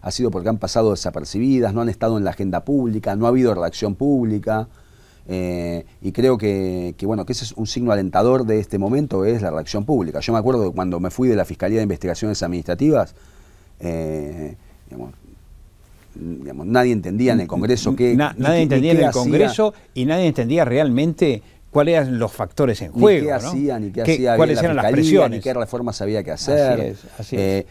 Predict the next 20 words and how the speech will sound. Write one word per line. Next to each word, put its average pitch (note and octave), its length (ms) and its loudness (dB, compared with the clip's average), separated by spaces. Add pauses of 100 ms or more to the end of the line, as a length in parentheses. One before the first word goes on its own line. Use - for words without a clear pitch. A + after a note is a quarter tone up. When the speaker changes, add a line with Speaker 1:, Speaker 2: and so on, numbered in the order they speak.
(120)
Speaker 1:
por F#2+ 120 -2
lo G2+ 80 2
pronto, C#3 400 2
yo G#2+ 320 -6
ad-, F#2+ 240 0
advierto B2+ 540 2
que G2+ 80 -4
la F2+ 100 -6
sociedad A2+ 260 -4
está G#2+ 160 -4
mucho G#2+ 260 -2
más G2+ 180 -2
avisada A#2+ 520 2
de G#2 100 0
lo F2 100 -4
que F#2 120 -10
pasa, B2+ 500 -2
mucho G2+ 300 -6
más G#2 300 -2 (340)
comprometida, F#2 1080 2